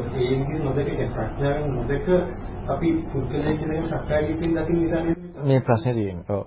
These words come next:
Speaker 2: දැන් අපි හිතමු පංච උපාස්කන්ධයේ රූපේ තේරුම් ගන්න යනකොට අපි දැන් පුද්ගලයෙක් කියලා මේ තේරුම් ගන්න. ඒතකොට පුද්ගලයෙක් කියලා තේරුම් ගන්න, අ, කාරණාවේ රූපේ අරූපේ බව තමයි අස්-, අරූප ලෝකේ.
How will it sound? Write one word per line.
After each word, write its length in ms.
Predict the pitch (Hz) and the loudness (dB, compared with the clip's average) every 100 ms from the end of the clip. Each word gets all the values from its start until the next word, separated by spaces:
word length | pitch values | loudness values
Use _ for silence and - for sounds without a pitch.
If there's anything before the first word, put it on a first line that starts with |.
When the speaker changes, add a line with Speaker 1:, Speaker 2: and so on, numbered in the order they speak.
| - - - | -8 -20 -2
Speaker 2:
දැන් 200 | 113 101 | 2 2
අපි 180 | 95 | 4
හිතමු 200 | 110 110 | 2 4
පංච 220 | 107 107 104 | 4 4 4
උපාස්කන්ධයේ 640 | 110 110 - 110 110 113 | 2 2 4 2 6 6
රූපේ 320 | 110 107 113 | 6 6 4
තේරුම් 280 | 110 110 113 | 8 8 8
ගන්න 180 | 113 110 | 6 4
යනකොට 220 | 117 120 | 4 6
අපි 140 | 113 | 6
දැන් 140 | 117 113 | 6 4
පුද්ගලයෙක් 360 | 117 110 120 | 2 6 4
කියලා 220 | 117 123 135 | 6 2 4
මේ 120 | 135 | 4
තේරුම් 260 | 131 131 131 | 6 6 4
ගන්න. 160 | 127 - - | 0 -6 -16
ඒතකොට 300 | - 120 143 | 0 6 8
පුද්ගලයෙක් 360 | 123 113 123 131 | 8 4 6 6
කියලා 200 | 135 139 | 6 4
තේරුම් 280 | 127 127 127 | 6 6 6
ගන්න, 240 | 135 135 | 6 6
අ, 80 | 135 135 131 120 117 117 - | 6 4 4 4 4 4 4
කාරණාවේ 640 | 113 117 127 131 147 175 | 8 8 8 8 10 10
රූපේ 360 | 139 131 139 151 | 8 8 6 8
අරූපේ 420 | 139 139 131 135 | 10 8 8 6
බව 140 | 135 131 | 8 6
තමයි 240 | 131 175 | 4 2
අස්-, 300 | 165 - - - | 2 0 -12 -4
අරූප 260 | 123 135 127 | 6 6 8
ලෝකේ. 340 | 110 101 90 | 4 4 -4